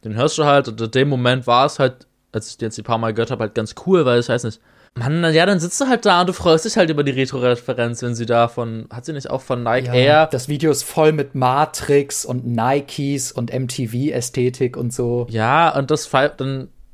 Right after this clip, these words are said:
Speaker 1: das feierst du halt und der Typ sieht dann halt auch aus wie so eine Mischung aus Eminem und noch irgendjemand anderem, den ich gerade nicht greifen kann.
Speaker 2: Der Sänger Troye Sivan,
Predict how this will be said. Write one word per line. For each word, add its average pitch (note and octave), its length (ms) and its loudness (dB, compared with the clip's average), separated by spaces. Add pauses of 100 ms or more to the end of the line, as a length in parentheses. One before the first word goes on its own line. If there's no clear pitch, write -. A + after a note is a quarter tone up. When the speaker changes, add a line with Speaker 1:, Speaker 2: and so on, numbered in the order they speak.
(120)
Speaker 1:
das - 140 -10
feierst E3 340 0
du D3+ 80 0
halt B2 240 2
und A#2 80 -6
der A2+ 80 -4
Typ F3 220 -8
sieht D3+ 140 -10
dann C#3+ 120 -2
halt B2+ 140 -4
auch D#3+ 200 0
aus D3 280 -2
wie C#3+ 40 -8
so C3 120 -8
eine C3 100 -6
Mischung C#3+ 320 -8
aus B2+ 560 -2
Eminem E3 480 -2
und C3+ 120 -6
noch B2 140 -4
irgendjemand B2 400 -4
anderem, C#3+ 220 -4
den B2 120 -6
ich A#2+ 120 -8
gerade A#2 240 0
nicht A2+ 140 -6
greifen B2 340 -4
kann. E3 460 -6
Speaker 2:
Der C3+ 220 -2
Sänger E3 300 0
Troye C#3+ 260 0
Sivan, C3 540 0